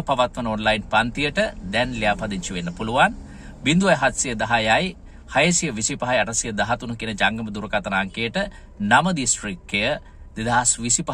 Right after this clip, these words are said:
කියලා සඳහන් කරලා අපිට කෙටි පණිවිඩයක් එවන්න. දේශීය ණය ප්‍රශස්තකරණය කියලා කියන්නේ මොකක්ද?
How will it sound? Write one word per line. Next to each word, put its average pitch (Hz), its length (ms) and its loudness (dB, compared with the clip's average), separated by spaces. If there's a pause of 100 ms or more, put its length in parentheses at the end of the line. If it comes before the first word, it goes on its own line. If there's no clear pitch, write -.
(120)
කියලා 110 180 -4
සඳහන් 110 380 -6
කරලා 92 320 -6 (120)
අපිට 92 280 -4 (200)
කෙටි 98 220 -6
පණිවිඩයක් 90 580 -2
එවන්න. 110 280 0 (840)
දේශීය 196 460 4
ණය 160 220 2
ප්‍රශස්තකරණය 127 880 -2
කියලා 117 280 -6
කියන්නේ 120 360 -2
මොකක්ද? - 340 -2